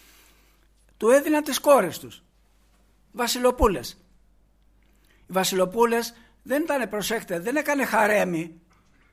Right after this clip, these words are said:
Άλλο το χαρέμι, άλλο η παντριά με τις γυναίκες αυτές. Οι γυναίκες αυτές τις παντρευότανε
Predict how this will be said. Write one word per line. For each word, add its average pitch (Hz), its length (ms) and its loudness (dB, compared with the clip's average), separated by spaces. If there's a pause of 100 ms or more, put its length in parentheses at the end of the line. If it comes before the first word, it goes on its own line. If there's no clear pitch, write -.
(260)
Άλλο 277 280 2
το 269 120 0
χαρέμι, 302 600 4 (240)
άλλο 285 280 0
η 285 80 -4
παντριά 226 760 0 (1400)
με 185 100 -12
τις 185 160 -8
γυναίκες 196 400 -6
αυτές. 160 360 -12 (320)
Οι 180 100 -2
γυναίκες 233 380 -4
αυτές 240 420 -4 (400)
τις - 160 -10
παντρευότανε 220 800 -2